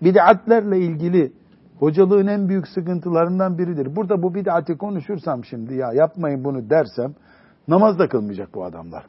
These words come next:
Bari buna ses çıkarmayayım. Böyle bir şey, e, şeriatın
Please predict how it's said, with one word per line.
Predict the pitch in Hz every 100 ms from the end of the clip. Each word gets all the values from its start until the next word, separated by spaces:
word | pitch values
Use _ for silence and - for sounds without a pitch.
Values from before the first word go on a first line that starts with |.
| -
Bari | 202 160 196 156
buna | 180
ses | 180 165 135 -
çıkarmayayım. | - 139 120 104 90 - _ _ _ _ _ _ _ -
Böyle | 151 143 131
bir | 120
şey, | - 135 185 - _ _ _ _ _ _ -
e, | 98
şeriatın | - 143 151 143 120 107 110 95